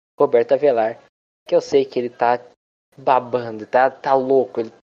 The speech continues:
passou a semana inteira assistindo e anotando coisas do Abel pra chegar aqui pra gente debater, então eu queria abrir o espaço pro Roberto Avelar fazer os destaques dele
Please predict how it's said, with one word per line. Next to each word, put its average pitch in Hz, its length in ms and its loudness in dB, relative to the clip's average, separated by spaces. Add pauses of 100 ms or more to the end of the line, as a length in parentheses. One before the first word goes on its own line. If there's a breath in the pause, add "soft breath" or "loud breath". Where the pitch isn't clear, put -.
(260)
passou 135 240 0
a 147 40 -6
semana 170 340 -2
inteira 151 300 0
assistindo 147 360 -6
e 151 40 2
anotando 139 420 0
coisas 127 260 0
do 127 80 0
Abel 120 280 0
pra 117 200 -2
chegar 113 220 -2
aqui 120 220 -6 (440)
pra 113 120 -4
gente 113 240 -8
debater, 120 460 0
então 123 180 -2
eu 123 40 -8
queria 123 200 0
abrir 113 160 -4
o - 20 -4
espaço 123 380 -2
pro 127 100 -4
Roberto 120 320 0
Avelar 113 260 0
fazer 127 260 -2
os 127 80 -6
destaques 135 760 -4
dele 127 360 0